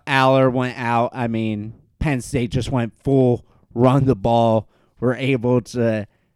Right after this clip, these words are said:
rush for two hundred thirty-four yards, <laughs> averaged six point, uh, or six yards a carry. Just, yeah, I mean, just tried to run it down their fucking throat.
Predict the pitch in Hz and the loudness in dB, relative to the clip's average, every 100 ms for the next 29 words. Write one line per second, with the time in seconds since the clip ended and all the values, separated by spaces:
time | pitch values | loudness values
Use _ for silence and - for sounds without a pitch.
0 | _ - 127 120 - 131 143 139 - 135 | _ -12 -8 -8 0 2 4 2 0 -6
1 | - 151 143 135 127 120 135 127 120 131 | -2 0 0 0 -4 -2 -4 -2 -4 -4
2 | 113 117 110 110 101 - 131 98 135 131 | -2 -2 0 -2 -4 -8 -4 -2 -2 -2
3 | 123 107 - _ _ - 151 - 160 143 | -2 -4 -20 _ _ -2 0 0 -4 -2
4 | 131 127 - _ _ _ _ 123 110 101 | -2 -6 -12 _ _ _ _ -6 -6 -8
5 | - 131 117 165 151 139 131 127 110 - | -4 -4 -2 -2 0 2 2 2 0 -10
6 | 113 135 127 120 123 110 - _ _ _ | -6 -4 -2 -2 -2 -4 -10 _ _ _
7 | 117 104 92 - 123 101 87 - 117 113 | -8 -8 -10 -6 -4 -4 -8 -8 -6 -4
8 | 107 110 - 131 123 - - - 143 123 | -4 -8 -12 -6 -6 -6 -16 -4 -2 0
9 | 120 107 101 117 113 110 - 107 104 104 | -2 -4 0 0 0 -4 -6 -6 -4 -8
10 | 101 98 - 104 - 139 92 95 - | -8 -10 -10 -12 -14 -14 -12 -12 -14